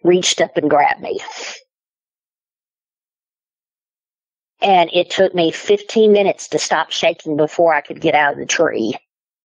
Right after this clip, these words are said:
I finally got out of the tree and stood around there a few minutes and was trying to calm down. Finally got on my motorbike and went back to camp.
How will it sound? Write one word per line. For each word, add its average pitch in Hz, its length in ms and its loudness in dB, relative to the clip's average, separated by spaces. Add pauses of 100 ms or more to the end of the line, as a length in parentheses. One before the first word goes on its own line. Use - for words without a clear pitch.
(280)
I - 100 -2
finally 220 460 -2
got 202 200 0
out 196 160 2
of 208 80 0
the 220 80 4
tree 147 420 0 (1120)
and 175 160 0
stood 202 300 0
around 180 260 2
there 165 140 4
a 160 40 -2
few 165 220 2
minutes - 720 -2 (1500)
and 160 320 2
was 147 80 -6
trying 180 300 2
to 208 60 -2
calm 185 320 2
down. 147 520 0 (920)
Finally 175 320 -2
got 180 180 0
on 175 100 0
my 170 120 0
motorbike 160 600 0
and 156 100 2
went 156 160 2
back 156 240 0
to - 80 -16
camp. - 340 -2